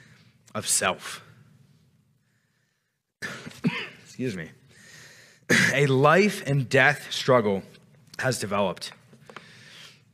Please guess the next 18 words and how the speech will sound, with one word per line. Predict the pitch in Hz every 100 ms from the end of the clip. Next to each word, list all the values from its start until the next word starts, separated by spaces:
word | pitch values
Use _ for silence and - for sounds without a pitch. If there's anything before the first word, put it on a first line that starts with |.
| _ _ - -
And | - 151
we | 196
would | 202
have, | 160 160 139 - - - -
you | 165
know, | 156 139 - -
like, | 135 127
who | 208
would | 214
have | 156
known? | 156 135
Like, | 131 135 120
this, | 196 - - -
this, | 135 196 - -
this | 151 202 -
seemed | 196 156
very | 143 160 135
hopeless, | - 151 151 104 - -